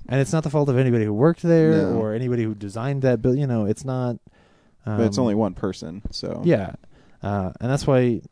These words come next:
Speaker 1: it, it, it feels like if we, um, if we let that grow into anything more than simply the grief over having something really horrible happen to us, um, then that guy achieves something that he,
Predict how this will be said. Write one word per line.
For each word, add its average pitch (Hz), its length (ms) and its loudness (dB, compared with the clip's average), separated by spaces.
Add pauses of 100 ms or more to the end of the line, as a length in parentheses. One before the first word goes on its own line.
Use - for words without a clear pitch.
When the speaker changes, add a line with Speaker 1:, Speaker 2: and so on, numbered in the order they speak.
Speaker 1:
it, 117 180 -8
it, 117 220 -2
it 123 160 2
feels 156 240 2
like 131 180 0
if 117 160 -4
we, 113 340 2 (680)
um, 95 400 -8 (100)
if 107 120 -8
we 113 120 0
let 110 340 0
that 113 360 0 (260)
grow 117 360 2
into 113 200 -2
anything 110 360 -2
more 107 260 -2
than 101 160 -6
simply 104 680 -4 (380)
the 113 80 -6
grief 110 420 -2
over 107 320 -2
having 104 460 -6 (220)
something 107 540 -8
really 104 320 -6
horrible 110 420 0
happen 104 380 -2
to 98 140 -2
us, - 320 -8 (340)
um, 95 480 -8 (440)
then 110 360 -4 (420)
that 117 260 -2
guy 117 220 0
achieves 117 600 -2
something 113 420 -4
that 107 140 0
he, 107 240 0